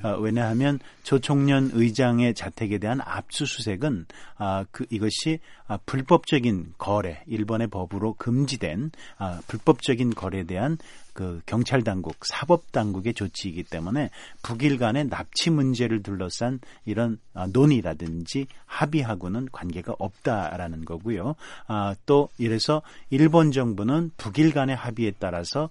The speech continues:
그동안에 북한과 약속해온 것들을, 아, 진지하게 이행해 왔고 또 앞으로도 그럴 것인데 이 북한이 여기에 대해서, 아, 성실한 태도를 보여야 된다라는 입장을 밝히면서,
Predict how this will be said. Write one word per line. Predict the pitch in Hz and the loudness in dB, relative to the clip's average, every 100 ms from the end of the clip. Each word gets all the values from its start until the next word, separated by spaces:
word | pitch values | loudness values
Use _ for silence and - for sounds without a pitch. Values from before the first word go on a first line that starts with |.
| - - | -10 -14
그동안에 | - 107 117 92 85 101 151 - - | -4 -2 0 -2 -4 -6 -10 -14 -14
북한과 | - - 117 120 139 | -8 -2 0 0 0
약속해온 | 95 - - 107 131 104 98 | -2 -4 -6 -4 -4 -2 -4
것들을, | 92 - 104 143 165 - - - | -6 -6 -2 -2 -2 -8 -16 -6
아, | 90 87 87 - | -6 -4 -8 -4
진지하게 | 135 143 123 117 85 80 95 139 - - | 0 2 2 0 -2 -6 -8 -10 -12 -4
이행해 | 123 127 120 120 | 0 2 2 0
왔고 | 82 - - 92 85 139 - - | -2 -6 -4 -4 -4 -8 -14 -4
또 | 143 139 | -2 -2
앞으로도 | 107 107 - 139 139 | -2 -4 -2 2 2
그럴 | 110 98 | 0 -4
것인데 | 92 98 - 87 120 110 - - - | -4 -8 -6 -2 -2 -2 -8 -18 -6
이 | 117 | -4
북한이 | - 110 147 170 | -4 0 2 4
여기에 | 139 104 107 | 2 2 0
대해서, | 98 95 92 - 139 - - - | 0 -4 -6 -4 -4 -6 -16 -12
아, | 90 87 | -8 -6
성실한 | - 175 156 147 127 113 | 0 0 2 2 2 0
태도를 | - - 127 113 131 | -6 -6 -4 -2 -4
보여야 | 117 98 95 85 | -4 -4 -2 -4
된다라는 | 87 82 85 85 98 95 117 | -6 -4 -4 -4 -6 -4 -4
입장을 | 104 92 - 92 98 92 - | -4 -4 -4 -2 -4 -8 -10
밝히면서, | 95 - 101 87 87 - 143 | -12 -8 -8 -6 -6 -4 -4